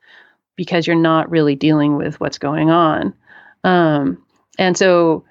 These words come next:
you know, I think that it's super, super healthy unless you're getting stuck there. And I mean, that's kinda true for anything. Like, any, you know, I think it's super healthy to do a lot of things. Like I,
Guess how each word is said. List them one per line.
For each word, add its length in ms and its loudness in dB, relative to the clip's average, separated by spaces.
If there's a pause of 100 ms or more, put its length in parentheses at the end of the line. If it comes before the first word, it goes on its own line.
(260)
you 80 0
know, 140 2
I 200 2
think 220 -4
that 100 -8
it's 420 -10
super, 320 -10
super 280 -10
healthy 540 -2 (400)
unless 280 -2
you're 80 -2
getting 220 -2
stuck 300 -8
there. 300 -12 (240)
And 120 0
I 60 0
mean, 120 0
that's 160 0
kinda 200 0
true 160 -2
for 120 -6
anything. 440 -6
Like, 300 -2
any, 300 -2
you 80 0
know, 240 2
I 80 -2
think 160 -2
it's 100 -2
super 240 -6
healthy 300 -2
to 120 -10
do 180 0
a 20 2
lot 200 2
of 80 -10
things. 240 -14
Like 120 0
I, 140 0